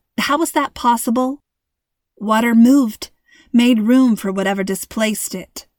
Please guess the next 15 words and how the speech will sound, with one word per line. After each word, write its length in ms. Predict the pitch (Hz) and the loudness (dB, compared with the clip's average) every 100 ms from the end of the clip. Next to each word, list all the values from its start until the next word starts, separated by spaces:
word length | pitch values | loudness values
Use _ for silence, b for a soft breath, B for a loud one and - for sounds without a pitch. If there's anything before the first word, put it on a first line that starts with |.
| _ _ _ _ _ _ _ _ _ - | _ _ _ _ _ _ _ _ _ 0
London 440 | 285 294 285 262 | 4 4 4 0
flopped 420 | - 240 233 - | 0 2 0 0
onto 260 | 220 220 208 | -4 -4 -4
her 140 | 214 | -4
stomach 580 | 202 - 208 208 196 - - | -6 -4 -2 -2 -4 -8 -4
and 180 | 214 | -4
paddled 400 | - 202 208 196 | -2 -4 -2 -2
over 240 | 202 190 190 | -4 -6 -6
to 120 | - | -4
Mom 380 | 196 196 196 196 | -2 0 -2 -2
and 140 | 196 | -6
slowly 380 | - 208 202 202 | -6 -6 -4 -6
swam 420 | - - 190 190 | -8 -8 -6 -6
around 380 | 185 185 185 190 | -4 -4 -6 -8
her. 260 | 196 170 | -10 -14